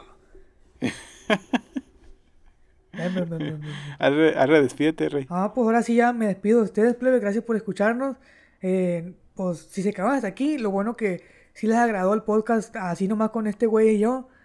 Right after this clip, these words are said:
Speaker 2: Pero ya ven, para la otra van a estar estos güeyes también, para que estén más, más chingón el
Speaker 1: Yo,
Speaker 2: podcast.
Speaker 1: eh, y yo creo que quedó interesante, ¿diría?
Speaker 2: Yo creo que está bien, además que se va a
Speaker 1: Tampoco
Speaker 2: escuchar más bien el audio, güey, porque estoy bien pegadito al micrófono. Cuando ju-, cuando grabamos todos acá,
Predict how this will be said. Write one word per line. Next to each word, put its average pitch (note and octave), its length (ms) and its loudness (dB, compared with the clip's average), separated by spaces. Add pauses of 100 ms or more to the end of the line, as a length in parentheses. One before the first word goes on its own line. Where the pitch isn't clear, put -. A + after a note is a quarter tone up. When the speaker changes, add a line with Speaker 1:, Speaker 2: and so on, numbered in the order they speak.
(360)
Speaker 2:
Pero F#3+ 100 -2
ya F#3 160 2
ven, G#3 180 2
para F#3+ 160 0
la F3+ 60 0
otra A3 160 -2
van A3+ 120 2
a - 20 2
estar A3 180 -4
estos A3+ 180 -4
güeyes A3 220 0
también, F#3 400 -6 (300)
para F3+ 120 -12
que E3 100 -12
estén F3+ 180 -8
más, G3+ 200 -4
más F3+ 140 -8
chingón G3+ 280 -6
el G3 60 -10
Speaker 1:
Yo, D#3+ 140 6
Speaker 2:
podcast. F3+ 260 -10 (140)
Speaker 1:
eh, - 200 -12 (680)
y D#3+ 100 -2
yo G3 140 4
creo C4 140 2
que B3 100 -8
quedó D3 240 6
interesante, C3 600 2
¿diría? C3 300 0
Speaker 2:
Yo B3+ 60 -8
creo B3 180 0
que C#4+ 80 0
está B3 180 2
bien, C4 260 2
además A3 380 0
que - 80 4
se - 80 8
va - 40 4
a G#3+ 40 2
Speaker 1:
Tampoco G#3+ 160 -2
Speaker 2:
escuchar C4+ 180 2
más C4+ 140 0
bien C4 180 -2
el B3 80 2
audio, C#4 200 2
güey, C4+ 160 -2
porque G3+ 380 -8 (240)
estoy F#3+ 220 -2
bien G#3+ 100 2
pegadito A3 360 2
al B3 80 4
micrófono. A3 580 0
Cuando G3+ 200 -6
ju-, G3 260 -8
cuando G#3+ 180 -6
grabamos G#3 380 0
todos B3+ 220 6
acá, A#3+ 360 -4